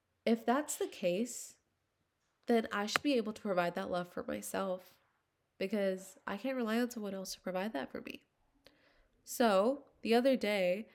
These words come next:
I was with my friend and she was talking about how she really missed <laughs> her ex-boyfriend. Yes, I'm bringing up an ex.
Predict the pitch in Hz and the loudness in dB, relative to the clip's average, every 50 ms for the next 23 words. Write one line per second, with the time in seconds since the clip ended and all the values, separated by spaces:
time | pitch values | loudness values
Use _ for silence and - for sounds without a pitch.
0 | _ _ _ _ _ - 190 190 190 190 190 190 190 190 190 185 185 185 - - | _ _ _ _ _ 0 0 2 2 0 0 0 0 0 0 0 0 -2 -4 -4
1 | 196 196 185 180 175 - - _ 196 220 247 240 - 226 208 208 - - - 202 | 0 2 2 2 2 -2 -8 _ 0 0 0 2 0 -2 -2 -2 -6 -6 -4 -2
2 | 196 185 180 175 185 - - 190 180 175 - - 202 202 202 - 208 196 196 - | 0 0 0 0 -2 -4 -4 -4 -6 -4 -6 -4 -4 -4 -4 -4 -6 -8 -6 -6
3 | 202 196 190 185 190 190 190 196 190 196 196 202 196 190 190 196 190 190 196 - | -6 -6 -6 -6 -4 -2 -2 -2 -2 -4 -4 -4 -4 -4 -4 -2 -4 -4 -4 -6
4 | - - - - - _ _ _ - - - 214 214 208 208 202 202 202 - - | -12 -20 -20 -20 -20 _ _ _ -12 -8 -4 -2 -2 0 0 0 0 -2 -2 -4
5 | - 190 226 254 269 269 254 233 - 233 233 226 226 - - - - - 190 190 | -2 2 2 4 4 4 0 0 0 0 0 0 -2 -6 -10 -10 -10 -8 -4 2
6 | 214 226 247 - - - - - - 214 247 262 220 208 185 175 180 185 185 - | 4 4 4 4 2 -4 -8 -4 4 4 4 4 4 -2 -2 -2 -2 -4 -6 -12
7 | - 240 - - - - - - _ _ _ - 196 196 190 185 180 180 - - | -14 -14 -14 -12 -14 -14 -16 -18 _ _ _ 2 4 4 4 4 2 0 0 0
8 | 185 185 185 202 202 202 190 202 214 190 185 180 190 185 180 180 175 175 170 - | 0 0 0 0 0 0 0 2 2 2 2 2 2 0 0 0 -4 -8 -10 -12
9 | - - - - | -16 -16 -14 -14